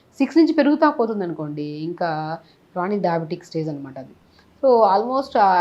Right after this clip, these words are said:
అబ్బాయికి మనం హెచ్బిఏవన్సీ చేయించడం నైన్ పాయింట్ టూ ఉంది. నైన్ పాయింట్ టూ అంటే almost హైయెస్ట్ లెవెల్ అనమాట. ఇంకా ఉంటది, కొంతమంది టెన్ ఉంటది, కొంతమందికి.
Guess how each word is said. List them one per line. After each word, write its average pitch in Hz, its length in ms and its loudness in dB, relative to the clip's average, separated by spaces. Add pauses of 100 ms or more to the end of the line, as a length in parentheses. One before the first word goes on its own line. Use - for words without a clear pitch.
(300)
అబ్బాయికి 190 380 -2
మనం 190 140 -4
హెచ్బిఏవన్సీ 180 540 -4
చేయించడం 185 340 -8
నైన్ 208 400 -4
పాయింట్ 175 300 -4
టూ 160 100 -10
ఉంది. 175 320 -8 (140)
నైన్ 165 280 -10
పాయింట్ 185 340 -8
టూ 170 80 -8
అంటే 165 280 -10 (360)
almost 180 600 -12
హైయెస్ట్ 233 480 -10
లెవెల్ 165 300 -2
అనమాట. 139 260 -14 (460)
ఇంకా 196 260 -2
ఉంటది, 196 220 -4
కొంతమంది 170 300 -6
టెన్ 165 200 -6
ఉంటది, 151 320 -8
కొంతమందికి. 151 520 -10